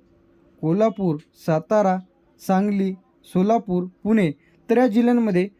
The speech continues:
पैसे वाटप इथं सुरू झालेले आहे. तर आता हे जे पैसे आहेत ते थेट तुमच्या खात्यामध्ये जमा केले जाणार आहे. त्यानंतर यामध्ये अहमदनगर, बीड, लातूर, उस्मानाबाद, हिंगोली,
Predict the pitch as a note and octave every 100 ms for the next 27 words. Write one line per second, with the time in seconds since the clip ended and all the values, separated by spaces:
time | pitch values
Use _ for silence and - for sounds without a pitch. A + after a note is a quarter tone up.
0 | _ _ - G3 G#3+ B3+ A#3+ G#3 G3 G#3+
1 | G#3 A#3+ A#3+ B3+ B3 A#3 A3 G3+ E3+ D#3+
2 | - _ _ _ C4 C4 B3+ G#3 D3 C#3
3 | G#3 G#3 C4 G#3+ A3 B3 A#3 B3 G3 B3
4 | B3 - G#3+ G3 A#3+ G#3+ G#3+ A3+ A3 A3
5 | E3+ G3 G#3 A3 A3 A3 A3 G#3+ A#3+ D4
6 | _ _ _ _ _ _ _ - A#3+ C4
7 | C4+ F#3+ C#3 - _ F#3+ A3 B3 A3 F#3+
8 | A3+ - _ _ _ _ _ _ _ _
9 | _ _ _ _ _ _ _ - F#3 G#3+
10 | A#3+ A#3 F#3+ F3+ F3+ - _ _ _ _
11 | _ _ _ F3 D#3+ A3+ A#3+ G#3 G#3 _
12 | _ _ _ F3 F#3 F3+ F3+ - A#3 F#3+
13 | - _ - F3 - A3+ A#3 F#3+ F3+ F3
14 | _ _ E3+ E3+ G3 A3+ A3 F#3